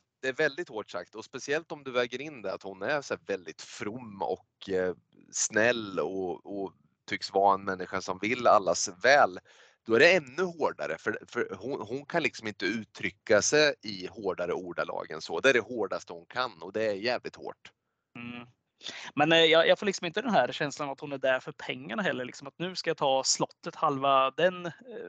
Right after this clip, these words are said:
Speaker 2: förmögenheten som kommer tillfalla oss efter försäljningen, att det är därför hon är kvar, utan, eh,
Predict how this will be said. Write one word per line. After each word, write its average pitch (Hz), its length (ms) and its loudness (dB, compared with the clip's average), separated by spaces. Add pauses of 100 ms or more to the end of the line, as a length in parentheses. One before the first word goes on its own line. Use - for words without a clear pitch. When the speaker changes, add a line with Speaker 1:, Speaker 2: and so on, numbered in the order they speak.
(100)
Speaker 2:
förmögenheten 135 680 2
som 139 120 -8
kommer 131 420 4 (360)
tillfalla 135 540 6
oss 127 140 -4
efter 143 220 -4
försäljningen, 156 580 0
att 131 100 -8
det 151 60 0
är 135 200 4
därför 127 200 -6
hon 214 80 -4
är 208 60 -4
kvar, 131 220 -2
utan, 139 420 -8
eh, 135 60 -8